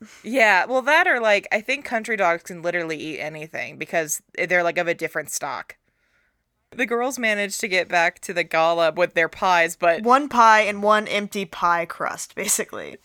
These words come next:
Speaker 1: Yeah, like, one of the pies might have survived, but Nicole gets jealous and, like, stomps on it with her skinny little heel.
Speaker 2: <laughs>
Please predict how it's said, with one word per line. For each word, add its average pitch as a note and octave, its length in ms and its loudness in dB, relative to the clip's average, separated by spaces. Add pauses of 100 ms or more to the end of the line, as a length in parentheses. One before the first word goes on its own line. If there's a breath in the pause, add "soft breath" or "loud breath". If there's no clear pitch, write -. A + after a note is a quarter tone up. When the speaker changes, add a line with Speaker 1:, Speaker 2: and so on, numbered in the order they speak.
Speaker 1:
Yeah, F3+ 480 2
like, F3 360 -2
one B3+ 320 2
of F4+ 80 -4
the C#4+ 60 -2
pies A3 360 2
might G3 260 2
have A#3 120 -2
survived, C4 580 0
but G3+ 220 2
Nicole G#3 420 0
gets F#3+ 260 -2
jealous F#3+ 640 0
and, E3+ 300 2
like, E3 160 -2
stomps F#3+ 500 -2
on G#3+ 160 0
it G#3+ 120 0
with F3+ 140 2
her E3+ 100 -4
skinny F#3 320 -2
little E3+ 200 -2
heel. G3 500 0
Speaker 2:
<laughs> - 60 -20